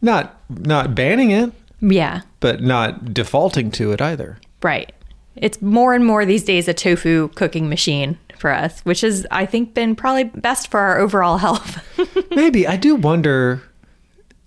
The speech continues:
Speaker 1: if the oven air fryer might not be better for tofu cooking.
Speaker 2: Yeah?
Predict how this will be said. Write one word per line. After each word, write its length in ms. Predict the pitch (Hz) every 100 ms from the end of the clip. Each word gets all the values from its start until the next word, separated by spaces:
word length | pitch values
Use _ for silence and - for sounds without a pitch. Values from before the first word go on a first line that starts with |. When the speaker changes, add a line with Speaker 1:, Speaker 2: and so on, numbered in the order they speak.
| _ -
Speaker 1:
if 680 | 170 156 - 170 151 - - _
the 320 | 139 143 143 -
oven 360 | 156 185 160
air 200 | 123 123
fryer 360 | - 117 113 117
might 220 | 120 110
not 220 | 120 117
be 100 | 120
better 280 | 110 104 107
for 520 | 107 123 117 113 123 - - -
tofu 600 | 214 220 110 101 98 110 - _ _ _ _ _ -
cooking. 400 | - 113 - 104 - - _ _ _ _ _ - _ _ _ -
Speaker 2:
Yeah? 340 | 180 175 262